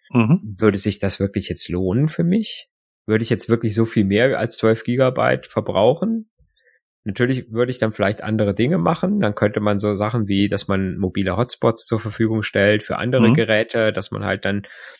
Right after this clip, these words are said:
Speaker 2: doch
Speaker 1: Mhm.
Speaker 2: immer online ist mit seinem Laptop, ne, weil der
Speaker 1: Mhm.
Speaker 2: Laptop dann halt entsprechend übers Handy, äh, mit dem Internet verbunden ist.
Speaker 1: Mhm.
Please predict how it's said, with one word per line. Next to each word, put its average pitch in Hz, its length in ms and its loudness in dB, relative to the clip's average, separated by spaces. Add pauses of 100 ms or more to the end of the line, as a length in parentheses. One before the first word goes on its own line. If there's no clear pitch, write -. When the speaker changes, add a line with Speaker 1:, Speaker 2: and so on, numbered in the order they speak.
(120)
Speaker 2:
doch - 240 0
Speaker 1:
Mhm. - 40 -18
Speaker 2:
immer 139 280 2
online 135 520 2
ist 139 300 0
mit 127 140 0
seinem 117 200 4
Laptop, 131 520 0
ne, 110 180 4
weil 101 100 4
der 104 100 4
Speaker 1:
Mhm. 110 60 6
Speaker 2:
Laptop 123 320 -2
dann 104 200 -4
halt 104 240 0
entsprechend 107 520 -2
übers 92 240 -2
Handy, 147 400 2
äh, 98 160 0
mit 123 140 0
dem 120 80 -4
Internet 117 400 -2
verbunden 117 580 -2
ist. 110 360 -2
Speaker 1:
Mhm. 110 160 -6